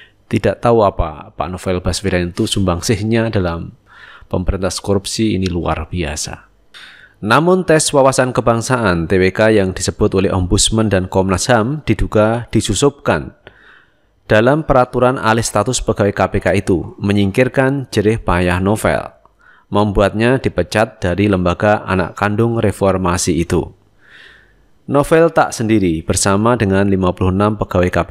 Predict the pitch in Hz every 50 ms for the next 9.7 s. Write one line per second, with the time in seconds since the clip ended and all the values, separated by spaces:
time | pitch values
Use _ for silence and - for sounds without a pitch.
0 | 95 92 - 87 90 90 107 127 139 131 107 78 67 - - - _ 104 98 95
1 | 92 95 110 110 - - 110 95 90 92 92 95 95 98 - 117 113 117 107 98
2 | 95 98 95 92 98 85 90 92 87 98 92 90 95 - - 123 117 117 113 -
3 | - 131 123 117 101 107 110 113 113 - 120 123 117 92 76 98 _ _ _ -
4 | - _ _ _ _ 107 107 - 117 107 - 110 98 - - 92 - - 104 104
5 | 104 113 117 117 113 - 104 98 95 92 95 - - 104 107 107 101 98 92 82
6 | 82 85 90 87 - 85 85 - - 80 - - _ _ _ _ _ _ - -
7 | - - - - - _ _ _ - 120 127 127 123 135 135 139 - - 160 147
8 | 123 104 95 - 110 - - 127 139 - 120 110 104 107 101 98 98 98 101 98
9 | 120 120 117 107 98 95 87 - - 110 113 113 117